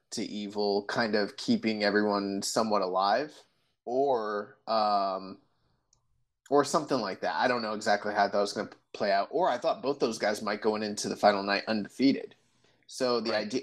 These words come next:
Speaker 1: like, I really didn't think that Tama Tonga was going to, <laughs> to beat Okada. Like, I don't know that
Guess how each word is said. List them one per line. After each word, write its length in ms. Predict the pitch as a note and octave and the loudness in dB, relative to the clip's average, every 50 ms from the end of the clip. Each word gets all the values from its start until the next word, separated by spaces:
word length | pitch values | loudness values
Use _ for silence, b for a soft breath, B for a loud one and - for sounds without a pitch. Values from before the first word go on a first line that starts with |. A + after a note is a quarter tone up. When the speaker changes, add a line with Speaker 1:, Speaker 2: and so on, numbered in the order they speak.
| - - | -4 -4
Speaker 1:
like, 200 | A#2 A#2+ A#2 - - | -2 -2 -2 0 0
I 120 | A2 A#2+ | 0 0
really 380 | A#2 A2+ C3 F3 F#3 C#3 A#2+ G#2+ | 0 2 2 2 2 2 0 0
didn't 340 | G#2+ B2 A#2+ A2 F#2+ F2+ - | -2 -2 -4 -4 -6 -4 -2
think 320 | A#2 A2 G2+ F#2 - - | -2 -2 -2 -4 -4 0
that 380 | G2+ G2+ F#2 F2 E2 - - - | 2 2 2 2 0 -4 -8 -2
Tama 260 | - C3+ A#2 A2 G2+ | 2 2 2 2 0
Tonga 640 | F#2+ - A2+ A2+ A#2 A2 G#2 F#2+ F#2+ F#2+ - - - - | 0 2 2 2 2 2 2 2 2 2 0 -2 -4 -2
was 240 | - G#2+ G2+ G2+ - | -2 0 0 0 0
going 260 | - G#2 G2+ G#2 G#2 | 0 0 2 0 -2
to, 380 | - - - D3+ D3 C3+ - - B B B B B | -4 2 6 6 6 6 6 2 B B B B B
<laughs> 240 | B B B B _ | B B B B _
to 120 | - - - | -4 -4 -2
beat 220 | - B2+ C3 C3+ | 0 2 2 2
Okada. 560 | B2 F#2+ F#2 - - - B2 D3 B2+ F2 D#2+ | 2 0 -4 -4 -2 0 0 0 0 0 -2
Like, 240 | G2 G2+ G2+ G2+ - - | -2 -4 -4 -4 -4 0
I 140 | G#2+ C3 | 0 2
don't 220 | D#3 F#3 E3+ B2 B2 | 2 2 0 -2 -2
know 200 | B2 A#2 A#2 A2+ | 0 0 2 2
that 300 | G#2+ G#2 F#2+ - - | 2 2 0 0 -4